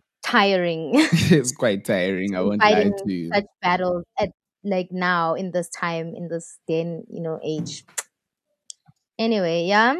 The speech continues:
Speaker 2: Anyways, keeping
Speaker 1: Sorry.
Speaker 2: it moving. Cyril Ramaphosa has some new laws coming into effect. Um, I think it's quite great laws. It's laws to help fight gender-based violence. He said that the sad reality is that many survivors of gender-based violence have lost faith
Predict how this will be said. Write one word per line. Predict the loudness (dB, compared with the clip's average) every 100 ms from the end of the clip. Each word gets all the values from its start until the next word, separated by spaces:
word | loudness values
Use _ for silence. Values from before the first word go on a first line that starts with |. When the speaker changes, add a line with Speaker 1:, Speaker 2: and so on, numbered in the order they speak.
| 2
Speaker 2:
Anyways, | 6 8 6 4 2
keeping | 2 4 4
Speaker 1:
Sorry. | 4 6
Speaker 2:
it | 4
moving. | 4 2 2 0
Cyril | -2 2 4
Ramaphosa | 2 0 -2 -4 -2
has | -2 -2
some | -4 -2
new | 0 0
laws | 0 0 2 0 -2
coming | 0 0 0
into | -2 -4 -2 -2
effect. | -2 0 2 0 -4 -4 0
Um, | 2 2 2 0 0
I | 2
think | 2 2
it's | 0
quite | 0 2
great | 2 2 2
laws. | 4 6 4 2
It's | -2 -4 0
laws | 2 4 4
to | 2
help | 2 0
fight | 0 0 0
gender-based | -2 0 0 0 -2 -4 0
violence. | 2 4 4 4 2 -10 -20 _
He | 0
said | 2 4 4
that | 2 2
the | 0
sad | 2 4 2 4
reality | 6 6 4 2 2
is | 4
that | 2 2
many | 2 2
survivors | 2 0 2 0 -2
of | -4 -2
gender-based | -2 -2 -2 -2 -2 -2
violence | 0 0 -2 -4
have | -10 -6
lost | -2 -2 -4 -10 -4
faith | -4